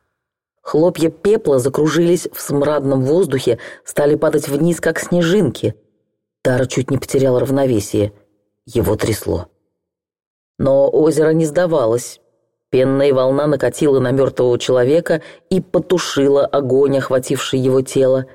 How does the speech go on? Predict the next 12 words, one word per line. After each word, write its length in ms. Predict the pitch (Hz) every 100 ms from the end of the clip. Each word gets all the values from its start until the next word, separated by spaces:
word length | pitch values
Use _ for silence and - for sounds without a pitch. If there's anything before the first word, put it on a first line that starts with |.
| _ _ _ _ _ _
Человек 640 | - 113 101 98 120 - _
встал. 600 | _ - - 147 117 104 - _ _ _ _ _ _ _ _ _ _ _ _ _ _ -
Вода 340 | 101 127 151
текла 320 | 143 147 143
с 100 | 131
него 200 | 151 139
в 60 | 131
три 220 | 143 139
ручья, 560 | 135 131 131 139 147 165 _ _ _
водоросли 720 | 120 127 156 160 151 - 156
обвили 500 | 151 147 139 131 160
руки, 480 | 135 160 208 - 196